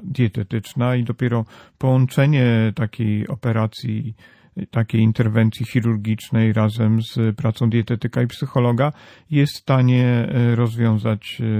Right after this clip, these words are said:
e, ten problem. Też nie na zawsze. To znaczy, my w swoich gabinetach, e, dietetyków, ja w swojej praktyce, no, właściwie na co dzień spotykam osoby, które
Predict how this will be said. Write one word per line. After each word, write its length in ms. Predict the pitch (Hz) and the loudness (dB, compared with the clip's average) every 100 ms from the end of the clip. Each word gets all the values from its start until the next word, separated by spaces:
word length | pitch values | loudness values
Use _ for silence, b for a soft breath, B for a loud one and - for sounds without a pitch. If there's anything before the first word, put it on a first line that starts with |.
| 104 | -2
e, 40 | 104 | -2
ten 220 | - 107 | -4 -4
problem. 420 | 117 110 120 131 131 B B B B B - | -2 -2 -2 -4 -6 B B B B B -2
Też 240 | 147 - | -2 2
nie 100 | 139 | 4
na 140 | 139 | 4
zawsze. 480 | 139 156 139 - 107 | 4 2 0 -2 -6
To 180 | 98 - | -4 -4
znaczy, 300 | 113 110 117 | -2 0 2
my 140 | 123 | 2
w 60 | 127 | 2
swoich 260 | - 127 123 | 0 -2 2
gabinetach, 880 | 127 117 120 123 - 123 123 - 127 | 0 0 2 2 2 0 0 -2 -2
e, 340 | 113 113 113 | 0 2 0
dietetyków, 760 | 107 117 120 - 117 127 113 120 | 0 -4 -4 -4 -4 -4 -4 -2
ja 320 | 117 113 117 | 0 2 0
w 80 | 113 | -4
swojej 320 | - 120 117 | -4 -2 -2
praktyce, 600 | 117 113 - 117 - 135 127 B B B 147 | -2 -4 -4 -8 -2 -2 -4 B B B 0
no, 80 | |
właściwie 300 | 131 139 143 | 0 0 2
na 120 | 135 139 | 4 4
co 160 | 156 | 2
dzień 160 | 147 165 | 2 2
spotykam 500 | - 131 127 123 113 | 0 -2 -2 0 0
osoby, 360 | 110 113 104 | 0 -2 -2
które 420 | 110 - 113 117 | -4 -4 -2 -2